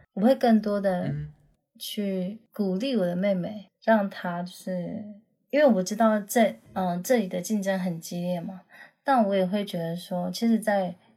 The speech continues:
Speaker 1: 纽约啊，或者是其他城市，就是它是那种都市化很重很重的那种城市，
Speaker 2: 嗯。
Speaker 1: 其实他们的竞争也是很激烈。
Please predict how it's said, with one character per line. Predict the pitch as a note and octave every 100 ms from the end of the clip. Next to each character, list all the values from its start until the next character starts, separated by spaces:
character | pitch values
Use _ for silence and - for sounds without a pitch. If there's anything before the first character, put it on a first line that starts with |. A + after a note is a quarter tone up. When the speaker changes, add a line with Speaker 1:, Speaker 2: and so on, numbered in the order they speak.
| -
Speaker 1:
纽 | F3+ E3
约 | E3+ F3
啊， | F3 E3+ E3+ F3+ -
或 | F#3+
者 |
是 | F3 - F3+ F3+ G#3+ - _ -
其 | -
他 | F#3+ G#3 G3+
城 | G#3+ F3+ E3+
市， | F3 - F#3
就 | G#3 G3
是 | F#3+ F#3+ F#3+
它 | - F#3 F#3
是 | F#3 - G3+
那 | G3
种 | F3+ F#3 F3+ -
都 | A3
市 | A3 A#3
化 | A3+ A3 G3 F3+
很 | - - F3+ D#3
重 | G#3 G3
很 | E3+
重 | F#3
的 | F3+
那 | F3+
种 | E3+
城 | - E3+
市， | F#3+
Speaker 2:
嗯。 |
Speaker 1:
其 | F#3 A3
实 |
他 | A3+
们 | A#3 F#3
的 |
竞 | G#3+
争 | G3 F#3+
也 | F3
是 | F3+
很 | F3 F3
激 | -
烈。 | F3 E3+